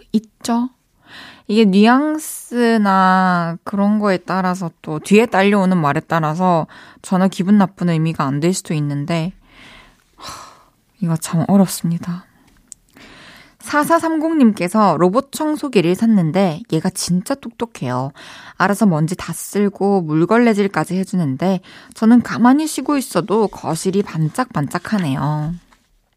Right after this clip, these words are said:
아니, 아, 진짜 저도 청소기를,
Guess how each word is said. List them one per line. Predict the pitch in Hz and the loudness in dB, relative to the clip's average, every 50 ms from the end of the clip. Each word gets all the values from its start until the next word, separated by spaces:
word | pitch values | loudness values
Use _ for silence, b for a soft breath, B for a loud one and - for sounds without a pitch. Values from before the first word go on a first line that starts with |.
| _ _ _ _ _ _ - b b b b b b b b b b b b b b | _ _ _ _ _ _ -20 b b b b b b b b b b b b b b
아니, | 190 202 208 214 208 208 202 208 208 208 202 202 196 196 190 185 180 180 175 185 | 4 6 6 8 6 6 6 6 6 6 6 6 6 6 4 4 2 2 2 2
아, | 208 233 254 277 294 302 302 285 285 | 2 2 2 2 0 -2 -4 -6 -2
진짜 | 240 233 220 220 - 226 | 0 0 0 2 0 -4
저도 | 220 - 202 202 220 214 | -4 -2 -4 -4 -4 -6
청소기를, | - - 339 359 392 381 370 330 247 233 - 214 208 202 208 208 208 202 185 202 202 196 196 196 202 202 202 196 190 175 175 | -8 -8 -8 -8 -6 -4 -4 -4 -4 -2 -2 0 2 2 2 2 0 0 0 0 0 2 2 2 2 2 0 0 -2 -4 -6